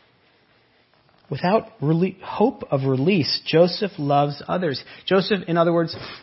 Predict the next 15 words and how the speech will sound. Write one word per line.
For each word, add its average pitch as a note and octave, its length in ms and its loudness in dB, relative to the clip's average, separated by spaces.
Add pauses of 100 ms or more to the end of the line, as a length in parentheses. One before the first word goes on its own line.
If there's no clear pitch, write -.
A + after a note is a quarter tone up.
is D#3+ 180 0 (260)
outward F3 440 4 (140)
facing, F#3 500 -6 (1500)
even F3+ 380 0
in E3 260 -2
his D3+ 280 -4
dungeon. C3 500 -4 (1500)
It's - 300 -4
so G3+ 280 4
easy E3+ 640 -2 (360)
for F2+ 140 -12
you C#3+ 500 -2 (640)
and C3+ 200 -4 (100)
for E3 160 2
me, A2+ 400 -2